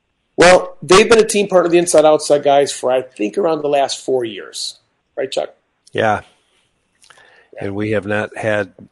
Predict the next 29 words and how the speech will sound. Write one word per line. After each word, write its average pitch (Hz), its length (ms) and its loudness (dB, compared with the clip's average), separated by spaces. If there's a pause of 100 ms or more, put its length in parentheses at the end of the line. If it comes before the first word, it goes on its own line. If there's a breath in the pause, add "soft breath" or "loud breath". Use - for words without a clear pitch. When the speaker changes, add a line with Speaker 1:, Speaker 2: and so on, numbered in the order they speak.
Speaker 2:
uh, - 320 -12
our 117 240 -2
whole 98 200 -2
thing 95 280 -6
is, 90 260 -12
do 104 80 -8
you 90 120 -10
get 98 220 -6
negative 101 720 -4
reports 92 540 -4
from 87 180 -10
people? 90 440 -8 (540 loud breath)
Um, 90 400 -8 (320)
a 104 60 -4
lot 101 160 2
of 98 60 -4
times 95 200 -10
people 98 260 -6
have 101 120 0
a 85 60 -8
great 95 220 -2
experience 98 500 -6
and 95 100 -8
they 90 60 -8
don't 90 240 -8
let 92 140 -8
us - 180 -12
know 92 200 -4
that, 82 220 -10